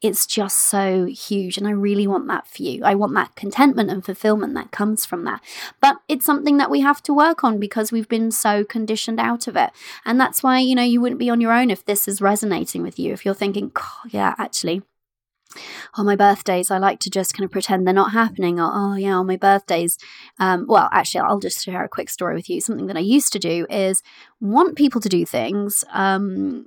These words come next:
to celebrate my birthday, not tell them what it is that I desired, hoped that they would telepathically know,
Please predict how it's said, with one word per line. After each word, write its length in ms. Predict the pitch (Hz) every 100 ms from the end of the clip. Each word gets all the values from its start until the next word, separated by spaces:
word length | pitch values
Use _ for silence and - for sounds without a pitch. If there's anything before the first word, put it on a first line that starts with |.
| _
to 120 | - 208
celebrate 400 | 196 170 170 247
my 120 | 175
birthday, 480 | - 165 - 185 190
not 240 | 247 -
tell 320 | - - 320 277
them 400 | 185 180 175 185
what 140 | 208
it 80 | 202
is 160 | 190
that 120 | 185 175
I 120 | 165
desired, 480 | 175 170 156 165 185
hoped 380 | 220 294 -
that 120 | 233 214
they 140 | 208
would 120 | 202
telepathically 640 | - 202 202 190 - - 185
know, 380 | 226 220 208